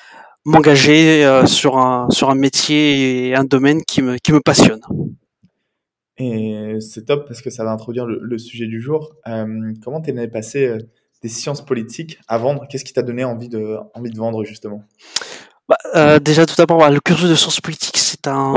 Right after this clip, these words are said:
Speaker 1: cursus universitaire plutôt, euh, très large,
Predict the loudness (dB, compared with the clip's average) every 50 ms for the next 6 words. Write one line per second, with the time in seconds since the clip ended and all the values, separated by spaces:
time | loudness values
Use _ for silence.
0 | 2 2 0 0 0 -2 0 0 0 0 0 -6 -2 -2 -2 -2 -2 -10 -12 -8
1 | -4 -2 0 2 2 2 2 2 2 2 0 0 0 0 -2 -2 -2 -4 -6 -8
2 | -12 -16 _ _ -6 -6 0 4 6 6 8 8 6 6 4 4 0 0 -4